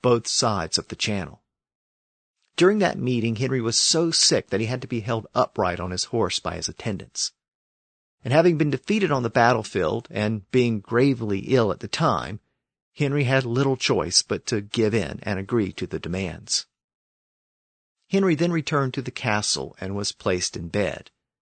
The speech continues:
And he immediately sent for a list of all his supporters who had gone over to Richard's side. The first name on the list was his young son, John. Henry's favorite son had abandoned him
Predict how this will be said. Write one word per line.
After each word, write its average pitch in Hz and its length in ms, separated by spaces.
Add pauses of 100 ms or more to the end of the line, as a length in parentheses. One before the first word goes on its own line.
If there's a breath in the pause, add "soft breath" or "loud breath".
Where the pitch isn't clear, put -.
(460)
And 143 200
he 185 240
immediately 165 500
sent - 360
for 123 120
a 113 60
list 110 360
of - 100
all 165 320
his 175 200
supporters 104 600
who 113 60
had 101 140
gone 107 320
over 131 360
to - 140
Richard's 120 540
side. - 540 (1000)
The 127 80
first 175 380
name 165 200
on 156 140
the 151 80
list 143 480 (340)
was 110 180
his 107 180
young 107 280
son, 65 480 (180)
John. 64 340 (1300)
Henry's 151 360
favorite 165 460
son 107 540
had 113 160
abandoned 92 440
him - 180